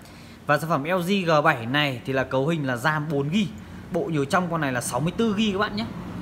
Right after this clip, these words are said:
ram bốn gi, bộ nhớ trong là sáu mươi tư gi ạ. Đấy, L G G bảy đấy ạ. Thì hôm nay nhà mình về được mỗi một chiếc như này.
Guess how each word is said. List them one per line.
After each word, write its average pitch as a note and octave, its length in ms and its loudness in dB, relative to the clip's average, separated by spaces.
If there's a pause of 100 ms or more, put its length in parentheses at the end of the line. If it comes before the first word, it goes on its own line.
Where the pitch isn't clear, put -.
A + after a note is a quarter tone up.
(320)
ram D#3+ 260 2
bốn C#3 200 0
gi, G3+ 140 2 (180)
bộ D3 80 -2
nhớ C#3 240 -2
trong E3 200 0
là A#2+ 80 -2
sáu A2+ 180 -4
mươi D#3 180 -4
tư F#3 180 0
gi F3+ 200 -2
ạ. - 80 -8 (160)
Đấy, A#2 360 -8
L B2+ 260 -8
G A#2+ 80 -8
G A2 80 -6
bảy G#2+ 200 -4
đấy G2+ 80 -8
ạ. - 80 -12 (600)
Thì A#2+ 100 -6
hôm C3+ 140 -4
nay D3 120 0
nhà C3 100 -4
mình A#2 180 -4
về A#2 180 -2
được A2 100 -8
mỗi F3 100 -6
một G3 160 -6
chiếc G3 240 -2
như D3+ 120 -4
này. C3 140 -4